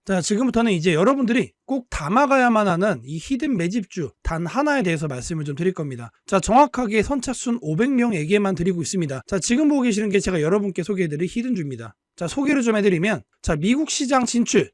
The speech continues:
그리고 이제 이십사 년도 본격적 실적 성장이 전망, 바이오 섹터, 국산화, 그리고 이제 독점, 유일, 캔서 문샷, 중동 진출 어마어마합니다. 놓쳐서는 안 될 키워드가 모두 여기 있다라는 거예요. 자, 이 히든주가 괜찮은 이유 또 하나.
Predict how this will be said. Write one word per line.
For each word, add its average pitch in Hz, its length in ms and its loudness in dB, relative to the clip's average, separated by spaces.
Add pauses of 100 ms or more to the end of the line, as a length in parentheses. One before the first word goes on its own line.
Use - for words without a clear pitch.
그리고 151 300 -6
이제 151 160 -4
이십사 156 580 -2
년도 180 340 0
본격적 190 760 -2
실적 226 360 -4
성장이 226 420 -2
전망, 165 500 0
바이오 226 340 2
섹터, 247 460 0 (100)
국산화, 202 640 4
그리고 156 260 -2
이제 147 140 -4
독점, 156 500 0 (180)
유일, 190 520 6
캔서 269 420 4
문샷, 226 440 4
중동 196 360 0
진출 156 440 -4 (140)
어마어마합니다. 220 1000 6
놓쳐서는 277 800 4
안 185 220 6
될 226 160 6
키워드가 262 640 2
모두 247 420 6
여기 180 200 4
있다라는 226 360 4
거예요. 127 340 -4 (200)
자, - 120 4
이 226 240 8
히든주가 247 880 6 (120)
괜찮은 294 580 6
이유 240 160 6
또 302 160 0
하나. 247 380 6